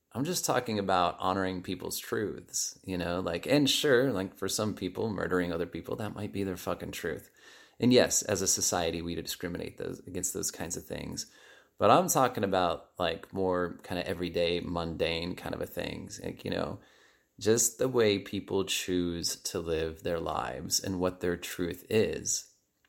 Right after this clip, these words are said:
and how they're going to carry themselves and the things that they choose to believe in and the things that they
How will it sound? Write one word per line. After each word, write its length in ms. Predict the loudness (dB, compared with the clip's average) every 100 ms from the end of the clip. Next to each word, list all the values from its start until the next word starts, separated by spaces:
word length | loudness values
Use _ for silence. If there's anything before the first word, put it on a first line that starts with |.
| -10 -4
and 120 | -4
how 220 | 0 0
they're 120 | 0
going 300 | 0 -2 -2
to 80 | -4
carry 360 | -4 2 2 2
themselves 720 | -2 -2 -2 -2 -6 -6 -4
and 120 | -2
the 80 | -4
things 380 | -2 -2 -2 -4
that 140 | -2
they 120 | -4
choose 340 | -2 -2 -2 -2
to 120 | -2
believe 460 | 0 2 4 2 2
in 300 | -2 -4 -6
and 140 | -6
the 60 | -8
things 440 | -4 -2 -2 -4
that 240 | -6 -8
they 420 | -2 0 0 -2